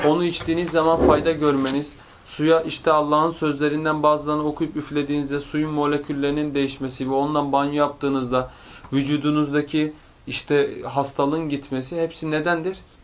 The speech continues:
Allah'ın kelamının bereketindendir. Çünkü Allah'tan olan her şey bereketlidir. Öyle değil mi? Subhanahu ve Teala. Aynı şekilde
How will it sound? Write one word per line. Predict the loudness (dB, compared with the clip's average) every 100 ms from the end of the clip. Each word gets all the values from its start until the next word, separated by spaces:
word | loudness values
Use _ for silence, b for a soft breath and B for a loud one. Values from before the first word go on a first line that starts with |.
| -20 -4
Allah'ın | 0 0 0 -4
kelamının | -2 -2 2 0 0 -2 0
bereketindendir. | -2 -2 -4 -4 -2 -2 -2 -4 -6
Çünkü | -6 -2
Allah'tan | 0 0 -2 -2 -2
olan | 0 0
her | 0 0
şey | -2 -2
bereketlidir. | 0 0 -6 -10 -10 -10 -6
Öyle | -4 -4 -6
değil | -6
mi? | -8 -10 b b
Subhanahu | -8 -4 -2 -2 -2 -6
ve |
Teala. | -8 -10 -12 B B B B B B B B -10 2
Aynı | 2 2 -2
şekilde | -4 -2 -2 0 0 -2